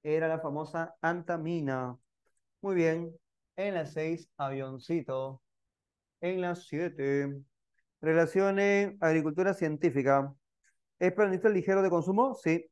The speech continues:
ahí está la comida. ¿Tecnificación? Sí, también, tecnificación.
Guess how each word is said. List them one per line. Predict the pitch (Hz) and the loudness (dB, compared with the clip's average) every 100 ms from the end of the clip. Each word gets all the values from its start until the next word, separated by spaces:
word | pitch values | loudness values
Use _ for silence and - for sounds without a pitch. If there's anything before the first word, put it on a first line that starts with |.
| _ | _
ahí | - 143 | -2 2
está | 160 | 2
la | 156 | 2
comida. | 143 139 139 147 _ _ _ _ _ | 0 0 -2 -4 _ _ _ _ _
¿Tecnificación? | - 156 151 156 160 196 240 269 - | -4 -2 -2 -2 -2 -2 -4 -6 -16
Sí, | - 151 | -8 -6
también, | 147 139 147 151 147 | -4 -6 -6 -8 -12
tecnificación. | 131 131 135 131 127 151 151 160 | -10 -10 -6 -6 -4 -4 -4 -10